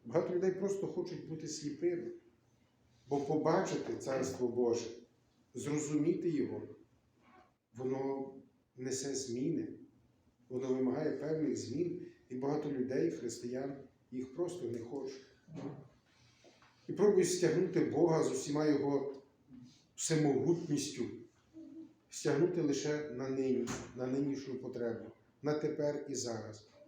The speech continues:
Ми не хочемо бачити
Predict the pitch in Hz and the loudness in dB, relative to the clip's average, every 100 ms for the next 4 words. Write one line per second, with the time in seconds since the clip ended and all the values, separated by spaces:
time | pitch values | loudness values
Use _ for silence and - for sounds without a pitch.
0 | - - - - - - - _ - - | -12 -8 -8 -8 -12 -14 -20 _ -20 -20
1 | - - 139 143 - 151 - 123 110 - | -20 -6 -4 -2 -2 -4 -4 -4 -2 -2
2 | 156 156 - 139 | -2 -6 -8 -8